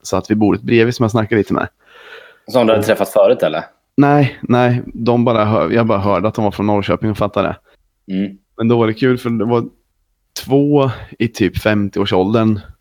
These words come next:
Speaker 1: och sen en ung tupp som kanske var tjugofem eller någonting.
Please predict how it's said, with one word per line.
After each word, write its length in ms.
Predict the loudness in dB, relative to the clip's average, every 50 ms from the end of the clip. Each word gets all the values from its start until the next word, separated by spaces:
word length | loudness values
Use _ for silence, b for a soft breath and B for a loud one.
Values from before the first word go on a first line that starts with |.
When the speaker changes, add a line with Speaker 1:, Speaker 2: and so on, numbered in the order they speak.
| _ _ _ _ _ _ _ _ _ _ -2
Speaker 1:
och 280 | 0 0 -2 -2 -4
sen 360 | -2 -2 0 0 0 -2 -2 -4 -2
en 240 | -2 0 2 2
ung 300 | 2 2 2 2 -2 -2
tupp 380 | 0 0 0 0 -2 -4 _ -4 -4 -4 -4
som 160 | -6 -6 -4
kanske 260 | -2 -2 -2 -2 -2
var 220 | -2 -2 -2 -2 -4 -6
tjugofem 420 | -6 -6 -4 0 0 0 2 2 0
eller 80 | 0
någonting. 340 | 0 0 0 -2 -4 -4